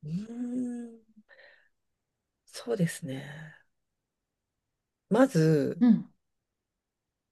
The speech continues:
Speaker 1: あの、受付行くじゃないですか。
Speaker 2: うん、うん、うん。
Speaker 1: 初めに。で、その時に、あ、あんまり、私たちももちろん英語できないし、こう、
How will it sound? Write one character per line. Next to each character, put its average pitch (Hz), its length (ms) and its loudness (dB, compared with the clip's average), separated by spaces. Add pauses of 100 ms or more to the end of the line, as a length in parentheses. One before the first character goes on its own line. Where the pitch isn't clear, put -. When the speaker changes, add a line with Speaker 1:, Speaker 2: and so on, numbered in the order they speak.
(840)
Speaker 1:
あ 165 40 -2
の、 147 140 -2
受 175 200 0
付 247 600 6
行 214 80 2
く 220 100 0
じ - 80 8
ゃ 175 40 10
な 147 100 2
い 131 60 -2
で - 60 -12
す - 60 -4
か。 269 40 12
Speaker 2:
う - 20 12
ん、 294 40 12
う 240 40 12
ん、 - 140 2
う 214 40 4
ん。 - 140 0 (100)
Speaker 1:
初 165 280 -8
め 139 100 -10
に。 - 160 -16 (260)
で、 170 80 -2
そ 233 100 0
の 233 40 2
時 254 240 2
に、 156 440 4 (300)
あ、 - 320 0
あ 254 100 4
ん 269 80 6
ま 262 80 8
り、 240 340 2 (680)
私 269 220 6
た 254 100 4
ち 180 100 4
も 156 100 4
も 165 100 8
ち 180 100 4
ろ 170 80 8
ん - 60 2
英 165 120 10
語 151 120 4
で 160 120 4
き 170 100 4
な 156 100 2
い 156 80 -6
し、 151 380 -4 (640)
こ 147 680 4
う、 - 40 -20